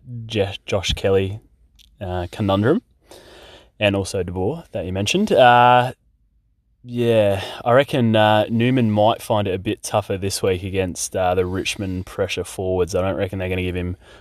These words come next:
quite the same latitude that the, the Eagles did. And, uh, a player playing the Eagles this week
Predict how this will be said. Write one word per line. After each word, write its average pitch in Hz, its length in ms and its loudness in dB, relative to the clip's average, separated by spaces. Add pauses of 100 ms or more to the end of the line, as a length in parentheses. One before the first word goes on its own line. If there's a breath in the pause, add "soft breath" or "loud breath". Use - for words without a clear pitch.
(140)
quite 101 260 2
the - 80 -4
same 92 280 -4
latitude 92 500 -2
that 78 100 -6
the, 92 320 -2
the 95 180 -2
Eagles 92 240 -4
did. 104 320 -8 (920 loud breath)
And, 95 400 2
uh, 95 200 6 (680)
a 101 40 -12
player 104 320 0
playing 117 340 0
the 101 120 0
Eagles 85 200 -6
this 85 140 -10
week 95 300 -2